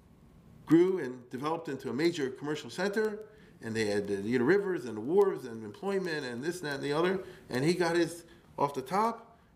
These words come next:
and he did it very, very well. So this just gives you an insight into the mentality of these nobles who were not dummies at all. We're not dummies at all. Bottom line,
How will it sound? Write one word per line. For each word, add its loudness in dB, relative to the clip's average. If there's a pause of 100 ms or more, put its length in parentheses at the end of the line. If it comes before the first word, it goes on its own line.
and 0
he -2
did 6
it 2
very, 2
very 4
well. 0 (320)
So 0
this 2
just -2
gives -2
you -2
an -2
insight -2 (340)
into -4
the 0
mentality 2
of 2
these -4
nobles 2
who -4
were -2
not -6
dummies -4
at -2
all. -4 (160)
We're -10
not -4
dummies 2
at 2
all. -2 (1200)
Bottom 6
line, 2